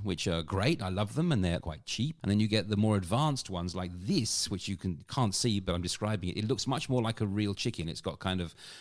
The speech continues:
you know, feather marks on it and so on, and it's painted quite realistically.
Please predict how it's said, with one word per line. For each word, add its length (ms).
you 80
know, 80
feather 520
marks 480
on 100
it 140
and 160
so 240
on, 120
and 100
it's 120
painted 400
quite 180
realistically. 440